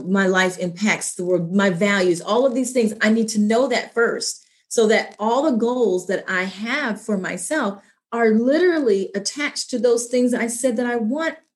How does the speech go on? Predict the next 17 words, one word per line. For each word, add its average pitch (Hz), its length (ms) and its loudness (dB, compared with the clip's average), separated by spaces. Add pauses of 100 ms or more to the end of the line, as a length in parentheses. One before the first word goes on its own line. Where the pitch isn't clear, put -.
(220)
for 233 100 -2
myself. 220 580 0
If - 180 0
they're 269 140 4
not, 262 400 2
then 233 100 4
I 233 80 2
have 240 200 0
to 233 60 0
go 220 160 2
back 196 320 -4
to 214 120 -6
why 202 380 -2
am 233 200 2
I 190 140 0
doing 202 420 0
it? - 140 -16